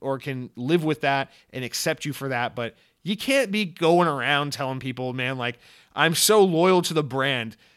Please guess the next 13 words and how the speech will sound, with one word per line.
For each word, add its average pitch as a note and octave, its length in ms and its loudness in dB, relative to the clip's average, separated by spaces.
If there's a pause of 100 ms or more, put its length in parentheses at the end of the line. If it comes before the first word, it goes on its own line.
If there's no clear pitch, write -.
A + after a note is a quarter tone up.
(160)
that C3+ 240 2
not D#3 220 4
only F#3 200 2
do D#3+ 160 2
I D3+ 60 4
love D3 280 0
Doctor C#3+ 280 2
Pepper, C3+ 420 -2
which B2+ 240 -8
is A2+ 80 -10
a B2 40 -8
phenomenal A#2 440 -6
soda, B2+ 460 -2